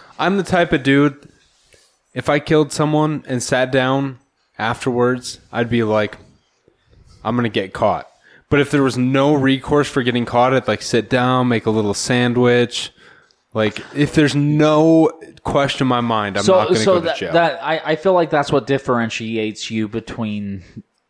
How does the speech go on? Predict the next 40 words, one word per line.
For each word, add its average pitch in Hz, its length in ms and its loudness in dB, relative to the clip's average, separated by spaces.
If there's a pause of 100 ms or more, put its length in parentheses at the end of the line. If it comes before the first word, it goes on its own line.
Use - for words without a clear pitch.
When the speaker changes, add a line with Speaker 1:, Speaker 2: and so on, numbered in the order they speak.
(560)
Speaker 2:
the, 98 400 0
the 107 120 -6
Ted 113 340 -8
Bundys 95 720 -10
and 90 480 -14 (720)
the 117 120 -6
Zodiac 110 580 -2
Killers 90 640 -8
and 92 540 -10
Son 113 340 -4
of 98 120 -8
Sams 95 520 -12
of 92 140 -18
the 92 60 -14
world. 76 460 -12
Speaker 1:
Yeah, 160 160 0
I'm 151 80 2
not 160 180 0
impulsive 120 540 0
and 98 140 -6
black 101 340 -2
out 101 180 0
and 98 80 -10
just 95 180 -8
go 92 140 -6
freaking 98 400 -6
chop 95 340 -2
somebody 175 380 0
Speaker 2:
No, 104 120 0
Speaker 1:
up. 92 60 0
Speaker 2:
th-, 127 260 -6
these 135 240 -4
guys 123 280 -2
didn't 107 300 -6
black 95 340 -14
out. - 300 -16 (600)
Speaker 1:
Yeah. 107 300 -2 (200)
Speaker 2:
They 131 140 -4
did 120 300 -2
this. 120 420 -6